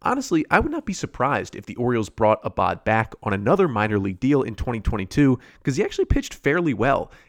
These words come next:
at the end of the season out of the bullpen. He's got a lot of experience as a reliever, been on a lot of teams for a lot of years in the majors. But one thing that will happen with Fernando Abad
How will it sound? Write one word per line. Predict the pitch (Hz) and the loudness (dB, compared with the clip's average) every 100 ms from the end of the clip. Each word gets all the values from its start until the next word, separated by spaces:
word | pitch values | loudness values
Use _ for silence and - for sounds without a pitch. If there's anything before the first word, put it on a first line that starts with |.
| - | -8
at | 110 | -4
the | 120 | -2
end | 110 | -2
of | 104 | -4
the | |
season | - 107 95 | -6 -8 -6
out | - 98 | -4 -4
of | |
the | 90 | -4
bullpen. | - 120 127 113 | -6 -2 -2 -2
He's | 98 | -2
got | 95 | -2
a | |
lot | 95 95 | -2 -4
of | |
experience | - - - 123 117 110 110 - | -6 -10 -6 -4 -4 -6 -8 -10
as | 101 101 | -8 -6
a | 101 | -6
reliever, | 95 92 95 98 | -4 -4 -2 -2
been | 92 90 92 | -2 -2 -4
on | 95 | -4
a | |
lot | 92 101 | 0 0
of | 104 | -2
teams | - 98 98 92 - _ | -8 -10 -10 -10 -14 _
for | _ 92 | _ -6
a | |
lot | 95 98 | -2 0
of | 95 | -2
years | 117 139 95 95 - | -2 -2 -2 -6 -12
in | 104 | -14
the | 87 | -6
majors. | 160 190 - - | -2 -2 -6 -14
But | - 143 - - - - | 2 2 2 -10 -10 -4
one | 226 | -2
thing | 220 170 | -2 -4
that | - | 0
will | 214 180 | 0 0
happen | 170 156 131 | -4 -6 -4
with | 107 | -6
Fernando | - 101 98 90 | -4 -4 -4 -4
Abad | 98 - 120 123 | -4 2 4 4